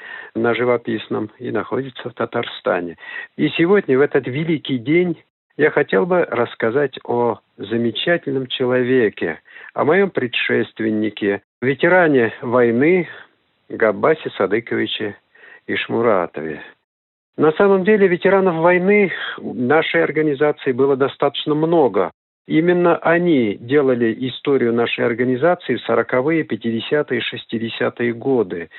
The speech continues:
О каждом из них можно было бы рассказать что-то интересное, поучительное. Но я решил рассказать о Габбасе Садыковиче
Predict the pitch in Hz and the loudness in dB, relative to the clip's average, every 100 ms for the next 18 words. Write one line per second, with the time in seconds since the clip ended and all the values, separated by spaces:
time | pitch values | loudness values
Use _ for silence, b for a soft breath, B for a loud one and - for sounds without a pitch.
0 | B B B 147 - 180 151 151 147 175 | B B B 0 2 2 2 0 0 -2
1 | 180 - 127 117 113 117 110 104 107 101 | -4 0 0 0 0 0 0 0 -2 -4
2 | - _ _ - - 110 107 - 110 110 | -12 _ _ -10 -2 0 0 -2 0 2
3 | 104 - - - - - 113 110 104 120 | 0 -2 -16 -16 -14 -4 -2 0 -2 -4
4 | 113 117 135 160 - 143 131 127 B B | -6 -2 0 -2 -2 -2 -4 -8 B B
5 | B B 147 139 131 - 175 151 135 127 | B B 2 2 0 -4 -4 -2 0 0
6 | 123 113 101 _ _ _ _ 135 131 127 | 0 -2 -6 _ _ _ _ -4 -2 -2
7 | 131 131 160 190 180 170 139 175 180 - | 0 2 4 4 4 2 2 2 2 0
8 | 170 165 - 151 147 - 151 147 135 135 | 0 0 0 -2 -2 0 2 2 2 2
9 | 143 135 127 - 143 139 - 165 147 - | 2 0 -2 -4 -4 -2 -2 -2 -2 -2
10 | 131 123 117 113 110 | 0 2 2 0 -2